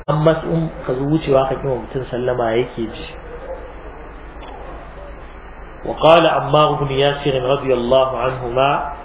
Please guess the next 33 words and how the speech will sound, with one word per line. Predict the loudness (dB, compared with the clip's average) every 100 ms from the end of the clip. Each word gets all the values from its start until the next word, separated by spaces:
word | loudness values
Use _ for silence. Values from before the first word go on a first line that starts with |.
| -14 -12
سيدنا | -10 -6 -4 0 2 2
عمار | 2 -2 0 0 0
بن | -2 -4 -2
ياسر | 0 0 0
رضي | -2 -2 0 0
الله | 4 2 2 0
عنهما | -2 -2 -2 -2
yace, | -4 -8 -12 -12 -14 -14 -4
"ثلاث | 2 6 6 6 4
من | -2 -2 -2 2
جمعهن | 4 6 4 4 2 0 0 0
جمع | 0 0
الإيمان." | 0 -2 -8 -4 0 0 -2 -8 -12 -12 -2
Abu | 2 2 2 -2
uku | -2 -2
duk | 0
wanda | 4 4 4 2
ya |
tattara | 2 0 0 2 4 2
su, | -2 -6 -8 -12 -2
to, | 2
ya | 2
tattara | 0 -2 -2 -2
imani. | -6 -6 -4 -6 -8 -12 -12 -14 -10 -6
In | 2
kana | 4 6 4
da | 2
waɗannan | 0 0 0 0
abubuwan | -2 -2 -4 -4
guda | 0 2 2 2
uku, | -4 -6 -6 -10 -14 -12
to, | -10 -8
imanin | -4 2 4 4 0